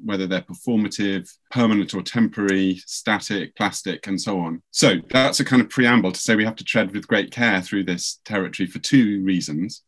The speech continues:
And then the, the relationship between these two quite baggy categories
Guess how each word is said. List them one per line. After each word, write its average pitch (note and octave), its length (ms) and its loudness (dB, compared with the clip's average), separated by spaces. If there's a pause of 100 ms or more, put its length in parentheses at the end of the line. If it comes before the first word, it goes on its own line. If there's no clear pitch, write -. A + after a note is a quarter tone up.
And A#2+ 120 6
then C#3+ 160 8
the, C3+ 100 6
the C3 180 0
relationship D3 520 4
between B2+ 380 4
these G2+ 200 4
two G2+ 340 2 (320)
quite G#2+ 240 -2
baggy G#2+ 260 2
categories F#2 760 -2